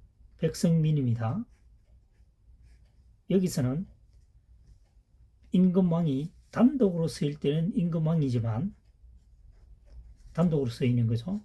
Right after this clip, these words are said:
그래서 임금왕입니다. 근데 이게 좌측에 오니까 변이죠. 변으로 사용될 때는 구수록으로 쓰이는 겁니다.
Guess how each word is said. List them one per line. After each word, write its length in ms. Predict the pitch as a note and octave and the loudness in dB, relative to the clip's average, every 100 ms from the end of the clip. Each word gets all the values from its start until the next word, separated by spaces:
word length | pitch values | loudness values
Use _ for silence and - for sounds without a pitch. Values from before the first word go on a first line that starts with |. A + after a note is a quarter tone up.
| - - | -14 -20
그래서 260 | - C3 - | -12 -12 -4
임금왕입니다. 800 | C#3+ C#3 B2+ C#3+ B2+ A2+ - F#3 - - - - - - - | -2 -2 -2 0 0 -2 -4 -8 -10 -18 -18 -20 -20 -20 -4
근데 280 | E3 A3+ - - - - - - | 0 0 -4 -18 -20 -20 -20 -16
이게 320 | - D#3+ G#3+ - - - - - - - - - - - - - - - - - | -2 0 0 -4 -20 -20 -20 -20 -20 -20 -20 -20 -20 -20 -20 -20 -20 -20 -20 -8
좌측에 320 | C#3+ D3+ F#3+ | -4 0 0
오니까 340 | D#3 D3 C3+ A#2+ | 2 0 -2 -4
변이죠. 640 | C3+ C#3 D3 B2+ C3+ D3+ - | -2 0 0 0 -2 -8 -14
변으로 580 | - D3 F#3 F#3+ F#3+ F#3+ | -2 2 4 2 2 0
사용될 580 | - E3+ D#3+ D#3+ D3+ D3+ | -4 -6 -4 -2 -4 -4
때는 400 | D3 D3 F#3+ G#3+ - - - - - - - - - - | -4 -2 -2 -4 -8 -20 -20 -20 -20 -20 -20 -20 -20 -6
구수록으로 800 | A#3 - E3+ E3 E3+ E3+ F3 - - - - - - - - - - | -4 0 0 0 0 0 -2 -4 -18 -20 -20 -20 -20 -20 -20 -20 -16
쓰이는 400 | - D3+ C3+ B2 | -4 -2 2 2
겁니다. 440 | A2 A2 A#2+ D3 | 2 0 -4 -4